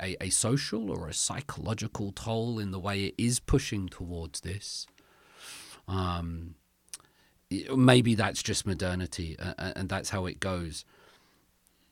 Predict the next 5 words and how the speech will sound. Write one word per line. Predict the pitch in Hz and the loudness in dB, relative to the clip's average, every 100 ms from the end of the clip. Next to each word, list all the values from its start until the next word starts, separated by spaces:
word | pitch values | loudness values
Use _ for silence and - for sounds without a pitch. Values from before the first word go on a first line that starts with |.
| - | -10
Was | 104 131 151 240 - | -6 2 4 6 4
the, | - 175 135 110 - _ _ | 4 6 6 4 -2 _ _
the | - | 2
silk | - 156 127 - - | 6 6 4 0 -2
doll, | 110 87 78 | 0 0 -4